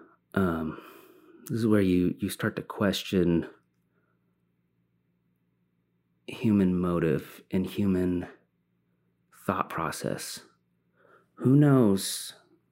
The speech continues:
Who knows why he did this? Who knows why he,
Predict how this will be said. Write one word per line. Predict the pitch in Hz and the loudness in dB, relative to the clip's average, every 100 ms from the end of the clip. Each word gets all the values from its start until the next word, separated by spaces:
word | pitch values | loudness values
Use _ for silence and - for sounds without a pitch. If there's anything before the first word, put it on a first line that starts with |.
| _ - | _ 0
Who | 156 | 4
knows | 139 127 | 6 6
why | 104 101 | 4 0
he | 92 | 0
did | 90 98 95 | -2 -4 -4
this? | 82 - | -6 -4
Who | 117 | 0
knows | 110 110 98 104 | 2 2 0 0
why | 98 92 | -2 -2
he, | - 98 92 | -2 0 0